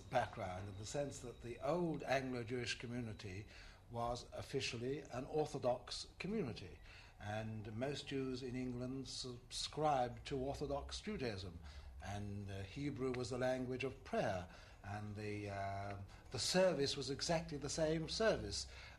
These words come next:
But, uh, the conduct of the service varied considerably, because the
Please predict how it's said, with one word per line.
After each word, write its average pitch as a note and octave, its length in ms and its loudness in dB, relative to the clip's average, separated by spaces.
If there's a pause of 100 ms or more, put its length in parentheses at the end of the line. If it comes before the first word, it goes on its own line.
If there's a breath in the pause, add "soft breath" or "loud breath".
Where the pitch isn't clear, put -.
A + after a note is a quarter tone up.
But, - 560 8
uh, E3 100 6 (420 loud breath)
the C3+ 100 6
conduct D#3 580 4
of A2+ 140 -4
the A#2+ 80 -2
service C3 640 2
varied C3+ 420 6
considerably, F#2+ 720 -2 (520 loud breath)
because B2+ 560 4
the A#2 220 -4